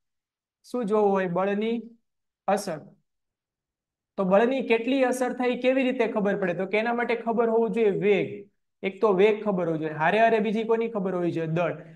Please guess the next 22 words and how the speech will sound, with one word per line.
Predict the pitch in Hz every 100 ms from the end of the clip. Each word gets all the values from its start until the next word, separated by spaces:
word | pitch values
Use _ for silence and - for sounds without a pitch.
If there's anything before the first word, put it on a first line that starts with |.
| -
આ | -
બે | 233 247
ભેગું | 175 175 190 269
થઈ | - 214
જાય | 170 202 226
તો | 226
એની | 233
જે | 226 233
સંયુક્ત | 226 208 233 269 269 262
અસર | 233 233 233
હોય | 226 247 233
એને | 208 214 233
જ |
શું | 220 254
બોલાય? | 214 196 175
વેગમાન | 160 180 185 175 190 180
બોલાય. | 156 147 156 151 _ _ _ _ _ -
એને | 185 196 208 233
જ |
શું | 226 247 226
બોલાય? | 202 190 175
વેગમાન. | 165 175 202 175 185 170